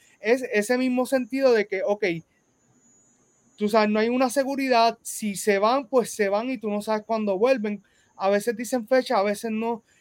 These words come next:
Y es, realmente esa es la parte que a mí me molesta de cuando hay estos intercambios. Yo entiendo que streaming realmente,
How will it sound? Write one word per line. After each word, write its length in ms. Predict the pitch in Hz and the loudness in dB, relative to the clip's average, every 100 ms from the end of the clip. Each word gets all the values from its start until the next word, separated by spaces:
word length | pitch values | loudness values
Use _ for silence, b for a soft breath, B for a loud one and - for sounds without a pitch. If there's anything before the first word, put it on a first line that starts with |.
| _ - | _ -2
Y 100 | 196 | 0
es, 140 | 220 - - - | 0 -4 -18 -4
realmente 720 | 220 247 254 294 247 233 - 208 | 2 2 4 2 2 0 0 -2
esa 120 | 247 | -2
es 140 | - | -4
la 160 | 269 262 | -2 -2
parte 400 | 269 269 214 214 | -2 -2 -4 -4
que 80 | 180 | -2
a 60 | |
mí 100 | 175 | -2
me 140 | 190 214 | -4 -2
molesta 720 | 226 233 233 - 196 180 170 | 0 0 -2 -4 -2 -2 -4
de 240 | 170 165 156 | -4 -4 -2
cuando 600 | 170 165 160 156 151 143 | -2 -2 -2 0 0 -2
hay 200 | 170 170 | -2 0
estos 280 | 180 - 202 | -2 -4 -6
intercambios. 500 | 208 214 220 214 180 | -2 -2 0 0 0
Yo 80 | 175 | -2
entiendo 540 | 202 202 220 233 226 _ _ _ _ - | -4 -4 -2 -2 -4 _ _ _ _ 0
que 100 | 202 | 0
streaming 560 | - 202 214 233 226 | 0 -2 0 -2 -4
realmente, 500 | 208 214 220 214 240 | -2 0 0 0 0